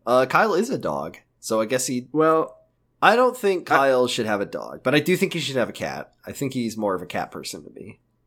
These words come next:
Speaker 2: If there's one thing that I've learned from the past,
Speaker 1: <gasps>
Speaker 2: uh,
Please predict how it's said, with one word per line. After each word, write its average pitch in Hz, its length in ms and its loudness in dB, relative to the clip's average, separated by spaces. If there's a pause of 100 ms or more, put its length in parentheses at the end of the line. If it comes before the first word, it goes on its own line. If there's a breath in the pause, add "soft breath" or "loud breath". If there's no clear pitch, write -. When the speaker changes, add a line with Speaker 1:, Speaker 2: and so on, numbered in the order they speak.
Speaker 2:
If 139 140 -2
there's 160 200 2
one 220 220 2
thing 185 220 2
that 160 120 4
I've 135 120 0
learned 120 320 2
from 113 160 -2
the 104 80 -2
past, 120 340 -4
Speaker 1:
<gasps> - 40 2
Speaker 2:
uh, 233 1120 4